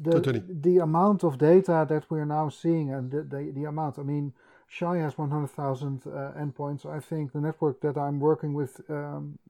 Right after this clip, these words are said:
Speaker 1: uh, in, in one of my jobs is also one hundred thousand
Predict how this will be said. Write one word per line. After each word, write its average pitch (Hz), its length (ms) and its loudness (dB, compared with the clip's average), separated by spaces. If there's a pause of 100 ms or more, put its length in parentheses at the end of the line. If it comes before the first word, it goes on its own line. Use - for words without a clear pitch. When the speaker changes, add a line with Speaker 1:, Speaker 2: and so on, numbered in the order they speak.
Speaker 1:
uh, 160 640 -18 (100)
in, 165 200 -4
in 156 120 -4
one 165 140 2
of 147 140 -4
my 156 120 0
jobs 175 380 2 (400)
is 160 140 -4
also 196 240 0
one 175 200 2
hundred 160 240 2 (320)
thousand 156 440 -4